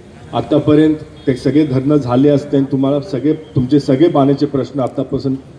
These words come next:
सोडवले असते, पण त्यांनी ते केलं नाही. त्यांनी आपल्यावरती आरोप केले, ते आतापर्यंत आरोप सिद्ध झाले नाहीत. एका केसमध्ये आपल्याला क्लीन चिट मिळाली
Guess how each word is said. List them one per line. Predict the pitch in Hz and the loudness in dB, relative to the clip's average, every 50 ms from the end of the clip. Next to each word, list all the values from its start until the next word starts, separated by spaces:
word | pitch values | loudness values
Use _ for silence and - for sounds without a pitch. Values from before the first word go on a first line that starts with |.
| - - | -20 -6
सोडवले | - - 131 123 143 151 139 127 | -2 0 2 4 4 4 4 2
असते, | 107 - - - - 95 - - - - - - - | 0 -4 -8 -12 -16 -16 -16 -18 -20 -20 -14 -8 -6
पण | 131 127 | -6 -2
त्यांनी | - 143 143 151 | 0 0 0 2
ते | 147 156 143 | 2 0 -2
केलं | - - 127 123 139 135 | 0 0 0 2 2 0
नाही. | 113 101 90 - - - - - - - - - - - - - - | 0 -2 -6 -10 -14 -20 -20 -20 -20 -20 -20 -20 -20 -20 -20 -12 -8
त्यांनी | 131 127 139 151 | -4 -2 0 2
आपल्यावरती | 151 143 135 - 156 151 151 151 143 147 165 143 | 2 0 0 0 2 2 4 2 2 0 0 -2
आरोप | 131 131 139 156 151 147 147 | 0 2 2 2 2 2 2
केले, | 151 147 147 151 151 | 2 4 4 2 2
ते | 147 - - - - - - 135 | -2 -6 -14 -20 -20 -10 -4 -4
आतापर्यंत | 127 123 - - 147 - - 147 139 139 139 135 - - - - - - - - - - - - - - - - - - - - - - | -4 -2 -2 -2 -4 -2 0 0 2 2 0 0 -4 -8 -16 -20 -20 -20 -20 -20 -20 -20 -20 -20 -20 -20 -20 -20 -20 -20 -20 -20 -8 -2
आरोप | 120 120 135 143 139 - | 0 2 2 2 2 0
सिद्ध | - 135 123 139 151 | -2 -2 0 2 2
झाले | 143 139 135 135 139 139 | 2 2 2 2 2 2
नाहीत. | 135 143 143 143 139 - - - - - - - - | 2 0 0 -2 -2 -6 -12 -20 -20 -20 -20 -10 -8
एका | 120 113 - 147 139 139 139 139 143 139 - - - - | -8 -4 -2 -2 0 0 0 0 -2 -4 -6 -14 -8 -2
केसमध्ये | - 139 139 139 143 139 135 139 | 0 2 2 2 0 0 0 0
आपल्याला | 131 - 147 139 143 139 | 0 2 2 2 2 0
क्लीन | - 147 151 160 165 147 | 0 0 2 2 2 2
चिट | 156 147 135 143 | 0 -2 0 0
मिळाली | 139 131 127 127 131 | 0 0 0 -2 -2